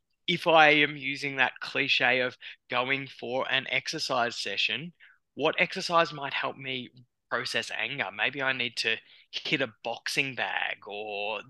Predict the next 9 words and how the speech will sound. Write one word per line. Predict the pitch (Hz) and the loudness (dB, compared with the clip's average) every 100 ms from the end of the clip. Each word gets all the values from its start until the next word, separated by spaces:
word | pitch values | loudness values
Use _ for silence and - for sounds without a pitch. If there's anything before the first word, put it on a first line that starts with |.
| 131 | -14
do | 123 127 | -8 -8
something | - 123 127 | -4 -4 -4
like | 117 107 120 | -4 -4 0
that. | 117 131 - _ _ _ _ _ | 2 2 0 _ _ _ _ _
Um, | 123 127 131 131 127 _ - _ | -6 -4 -6 -10 -16 _ -20 _
maybe | 123 131 139 | 2 2 4
I'm | 131 | 2
angry | 127 139 139 | 2 2 -2
because | 127 131 - 127 127 120 | -2 -6 -4 -4 -2 -4